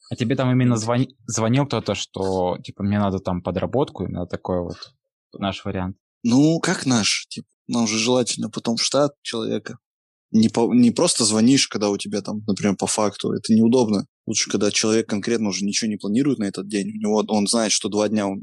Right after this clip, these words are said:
Speaker 2: ничего не планирует, два дня он отдыхает. А
Speaker 1: Естественно.
Speaker 2: так, что там ты звонишь,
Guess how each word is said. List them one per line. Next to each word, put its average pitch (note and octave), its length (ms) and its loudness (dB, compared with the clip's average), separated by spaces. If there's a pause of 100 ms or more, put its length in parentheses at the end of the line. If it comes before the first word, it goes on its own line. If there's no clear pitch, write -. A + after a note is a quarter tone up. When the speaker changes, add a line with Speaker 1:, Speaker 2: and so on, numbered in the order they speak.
Speaker 2:
ничего A2 260 -2
не E3+ 80 0
планирует, A2+ 460 0
два G#2+ 140 0
дня A2 160 -2
он G#2 180 -4
отдыхает. B2 420 -2
А - 640 -18
Speaker 1:
Естественно. G#2+ 220 -2
Speaker 2:
так, A#2 140 0
что - 160 -2
там G#2+ 240 0 (220)
ты B2 100 2
звонишь, B2+ 460 2